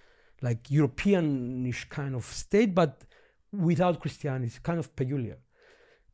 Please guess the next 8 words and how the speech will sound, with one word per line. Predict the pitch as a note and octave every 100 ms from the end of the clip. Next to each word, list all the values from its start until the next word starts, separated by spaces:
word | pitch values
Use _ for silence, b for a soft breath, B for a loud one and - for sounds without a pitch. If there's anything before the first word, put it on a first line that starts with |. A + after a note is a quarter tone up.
| _ _ _ _ _ _ _ _
So | - E3
these | F#3 D#3 D#3
are | F3
the | C#3
last, | C3+ C#3 - -
uh, | A2+ G#2+ G2
pagans. | A#2 A2 G#2+ - - _ _ _ _ _ _ _ _ b b b b
So | - D#3+